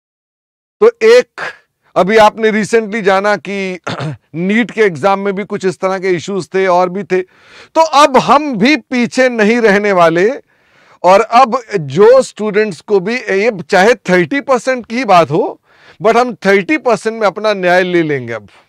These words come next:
तो ये मुझे बहुत खुशी हुई। मैंने कहा, "बाकी इसके अलावा बहुत सारे लोग वीडियोज़ बनाएंगे और बाकी उस उन्नीस पेज की समरी बताएंगे।" मुझे लगा वो मेरे काम की बात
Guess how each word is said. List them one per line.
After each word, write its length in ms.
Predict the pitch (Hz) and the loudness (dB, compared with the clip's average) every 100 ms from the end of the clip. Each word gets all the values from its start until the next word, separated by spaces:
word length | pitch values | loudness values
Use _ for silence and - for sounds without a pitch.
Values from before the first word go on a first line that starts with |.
| _ _ _ _ _ _ _ _ _ _ _ - | _ _ _ _ _ _ _ _ _ _ _ -10
तो 100 | 170 | -8
ये 120 | 220 | -4
मुझे 200 | 226 233 | 0 2
बहुत 300 | 226 190 233 | 4 4 2
खुशी 280 | - 202 165 | 0 -2 0
हुई। 200 | 240 262 | -2 -2
मैंने 280 | 220 196 214 | -2 -4 -2
कहा, 140 | 233 | 0
"बाकी 380 | 196 175 175 240 | 2 4 2 -2
इसके 220 | 220 - | -6 -4
अलावा 200 | 233 220 | 0 2
बहुत 340 | 226 165 214 190 | 2 2 0 0
सारे 220 | 233 226 | 0 0
लोग 280 | 214 202 170 | 0 -2 -4
वीडियोज़ 300 | 180 208 185 | -4 -2 -2
बनाएंगे 440 | 160 165 196 220 | -2 -2 -4 -2
और 100 | 208 | -4
बाकी 340 | 160 160 - 208 | 0 -2 -2 -8
उस 180 | 185 - | -8 -6
उन्नीस 300 | 190 220 - | -4 -4 -4
पेज 260 | 208 196 | -2 -2
की 140 | - 240 | -4 -10
समरी 320 | 180 170 214 | -6 -6 -6
बताएंगे।" 440 | 185 185 190 220 | -6 -6 -6 -6
मुझे 240 | 202 190 190 | -8 -6 -4
लगा 320 | 185 196 190 _ - - | -2 -2 -4 _ -18 -4
वो 120 | 190 | -4
मेरे 260 | 180 180 196 | 0 -2 -2
काम 260 | 185 175 | -2 -4
की 100 | 170 | -6
बात 200 | 180 180 | -2 -2